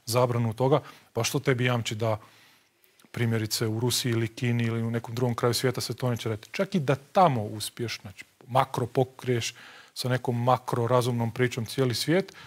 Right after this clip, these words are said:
što ti jamči da se to neće raditi u nekom podzemnom laboratoriju, pa će prije ili kasnije se probiti u javni prostor i postati kodificirano u nekom zakonu neke države?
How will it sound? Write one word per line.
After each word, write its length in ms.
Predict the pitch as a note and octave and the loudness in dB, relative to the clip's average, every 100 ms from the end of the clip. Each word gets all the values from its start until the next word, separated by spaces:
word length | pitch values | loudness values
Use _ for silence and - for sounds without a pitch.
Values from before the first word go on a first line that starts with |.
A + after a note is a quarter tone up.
| - | -20
što 200 | - - | -4 0
ti 120 | C#3+ D3 | 2 2
jamči 240 | D3 - | 2 0
da 80 | B2+ | -2
se 120 | - | -2
to 140 | B2+ | 0
neće 240 | C3+ B2+ C3 | 0 2 4
raditi 320 | B2+ B2 - | 4 4 0
u 20 | |
nekom 420 | A#2+ B2 - A2+ G#2+ _ _ _ _ _ | -2 0 0 -2 -4 _ _ _ _ _
podzemnom 480 | - C3 A2 A#2 A2+ | 0 0 2 0 0
laboratoriju, 640 | A2+ A2 A#2 A#2 C#3 C3+ | 0 0 0 4 6 4
pa 80 | B2+ | 2
će 140 | A#2 A#2+ - - | -4 -6 -8 -2
prije 200 | C3+ B2+ | 4 4
ili 200 | A#2+ - | 4 4
kasnije 500 | B2+ A#2+ - A#2 A2+ _ | 2 2 0 -2 -4 _
se 160 | - B2+ | -6 -4
probiti 580 | - C3+ A2+ - G#2 - - _ _ _ _ _ | 2 2 2 -4 -8 -10 -20 _ _ _ _ _
u 360 | C3 A#2 A#2 C#3+ | -6 -4 -4 -2
javni 320 | B2 B2+ A#2+ | 2 2 2
prostor 480 | A2+ C3+ C#3 - C3+ | 0 4 4 4 0
i 40 | |
postati 480 | B2 C3+ B2+ A2+ - | 2 2 2 0 -6
kodificirano 840 | - B2+ A2 - - C#3 B2 A#2 B2 | -4 -2 -2 -2 -2 2 2 0 -2
u 180 | C#3 A#2+ | -6 -2
nekom 340 | A#2+ B2+ A#2 A2+ | 0 2 0 2
zakonu 480 | A#2+ A#2 B2+ A#2+ | 2 2 -2 -2
neke 260 | A#2+ A2+ B2 | -2 -2 -2
države? 340 | A2 G2+ G2 | -4 -4 -6